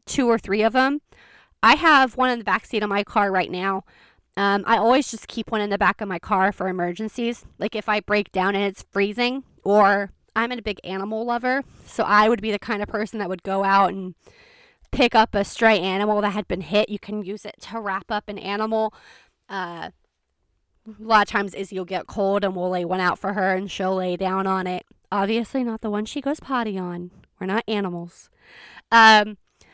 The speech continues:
but yeah, do yourself a favor and go get some blankets. Go get some army blankets and take 'em with you. Two or three, four max. I don't, if you have a big family, get four.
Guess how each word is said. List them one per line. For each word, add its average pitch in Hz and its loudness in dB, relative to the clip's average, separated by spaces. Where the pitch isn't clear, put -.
but 349 -2
yeah, 392 4
do - -6
yourself 392 0
a 339 -4
favor 240 2
and 330 0
go 294 4
get 247 -4
some 262 -4
blankets. 208 -4
Go 233 -2
get 247 -6
some - -6
army 233 -2
blankets 285 -4
and 247 -2
take 233 -4
'em 233 0
with - 0
you. - -6
Two 339 4
or 370 6
three, 302 0
four 285 6
max. 262 -2
I 247 -2
don't, 247 -2
if 302 -6
you 415 2
have 415 0
a 302 2
big 208 -4
family, 226 -4
get 254 2
four. 269 6